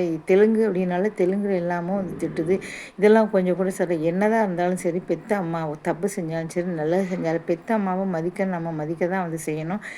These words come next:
என்னைக்குமே வந்து மதிக்கணும். நிறைய பேர் வந்து நிறைய இடத்துல அப்படிதான் செய்றாங்க. ஒரு சின்ன அடிக்கு நூறு அடி அடிக்கிறாங்க ஒரு இடத்துல பிள்ளைய. அப்ப கூட அந்த பிள்ளை வந்து வாயை மூடிட்டு ஒரு தடவை ரோட்ல போகும்போது பார்த்தேன். அப்ப நான் வந்து ஃபோன் இல்லை என் கையில.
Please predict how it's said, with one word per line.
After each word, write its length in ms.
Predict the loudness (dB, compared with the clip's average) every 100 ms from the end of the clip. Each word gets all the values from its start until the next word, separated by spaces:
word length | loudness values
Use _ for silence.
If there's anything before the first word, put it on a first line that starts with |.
| -16 2
என்னைக்குமே 520 | 6 8 6 4 0 2
வந்து 240 | 0 0 0
மதிக்கணும். 520 | -2 -2 -2 -2 -2 -8 -14 0
நிறைய 320 | 2 6 6
பேர் 200 | 6 2
வந்து 180 | 2 2
நிறைய 360 | 2 2 2 2
இடத்துல 240 | 0 -2
அப்படிதான் 360 | -2 0 0 2
செய்றாங்க. 300 | 0 0 0
ஒரு 140 | -2
சின்ன 360 | -2 0 2 2
அடிக்கு 300 | 2 2 0 0
நூறு 340 | 2 4 4
அடி 180 | 4 4
அடிக்கிறாங்க 480 | 2 2 2 2 2 0
ஒரு 140 | 2 0
இடத்துல 300 | 0 0 0
பிள்ளைய. 380 | 2 2 2 0
அப்ப 200 | 0 -2
கூட 140 | 0
அந்த 160 | -2 -2
பிள்ளை 220 | 0 0
வந்து 200 | 0 -2
வாயை 340 | 0 2 2 0
மூடிட்டு 440 | -4 -6 -4 -2
ஒரு 140 | -2 0
தடவை 180 | -2 -2 -8 -14 0
ரோட்ல 320 | 4 6 4
போகும்போது 380 | 4 0 2 0
பார்த்தேன். 320 | 0 -2 -2
அப்ப 200 | -2 -2
நான் 200 | -2 -2
வந்து 180 | -4 -6
ஃபோன் 320 | -2 0 0
இல்லை 220 | 0 -2 -4
என் 140 | -2
கையில. 220 | -2 -2